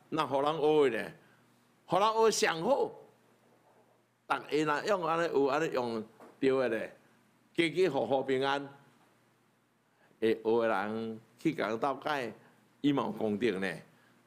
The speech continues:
啊，大家嘛趁钱呢。虽然我无趁呢，啊，但是呢，我嘛趁着欢喜的。啊，所以欢喜钱买袂着的嘛。所以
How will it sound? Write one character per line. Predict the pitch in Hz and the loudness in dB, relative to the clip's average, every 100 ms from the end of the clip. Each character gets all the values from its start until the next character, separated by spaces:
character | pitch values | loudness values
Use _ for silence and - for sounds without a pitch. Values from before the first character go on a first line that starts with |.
| _ - | _ -8
啊， | 160 | -6
大 | - 117 | -6 -6
家 | |
嘛 | 120 113 | -6 -6
趁 | 110 160 131 | -4 -6 -6
钱 | - 90 | -8 -8
呢。 | 98 92 - _ _ _ _ _ _ _ - | -6 -8 -12 _ _ _ _ _ _ _ -16
虽 | - 170 | 0 2
然 | 160 | 4
我 | 175 190 | 2 2
无 | 156 | 2
趁 | 147 127 110 | 2 -2 -4
呢， | 101 87 - _ _ _ _ _ _ _ | -4 -6 -12 _ _ _ _ _ _ _
啊， | 120 127 | -2 -2
但 | 131 123 | -2 -4
是 | 123 120 | 0 2
呢， | 117 | 2
我 | 117 165 | 2 0
嘛 | 131 110 | -2 -4
趁 | - 139 | -4 -2
着 | 104 | -2
欢 | 104 113 | -2 -2
喜 | 139 131 | 0 2
的。 | 98 85 - - _ _ - - _ _ _ _ _ _ _ _ _ _ _ | 0 -4 -14 -20 _ _ -20 -20 _ _ _ _ _ _ _ _ _ _ _
啊， | - 135 135 | 0 2 2
所 | 127 160 | 0 -2
以 | |
欢 | 156 165 196 | 0 0 0
喜 | 214 | -2
钱 | 160 123 | -2 0
买 | 147 | 4
袂 | 180 135 110 | 4 4 0
着 | 101 120 | 2 2
的 | 120 | 2
嘛。 | 113 95 82 - - _ _ _ _ _ _ _ _ _ _ _ _ - _ - | -2 -4 -8 -14 -20 _ _ _ _ _ _ _ _ _ _ _ _ -20 _ -12
所 | 190 233 262 | 0 2 2
以 | 254 240 - | 0 -2 -4